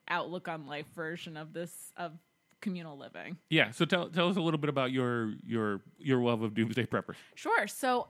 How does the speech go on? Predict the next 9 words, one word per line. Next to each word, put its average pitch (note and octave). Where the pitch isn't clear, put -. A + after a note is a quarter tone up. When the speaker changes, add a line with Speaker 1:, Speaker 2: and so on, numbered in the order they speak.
Speaker 1:
I C4+
specifically B3
love, F#3+
um, E3
looking F#3
at E3+
blogs E3
of E3
women, D#3+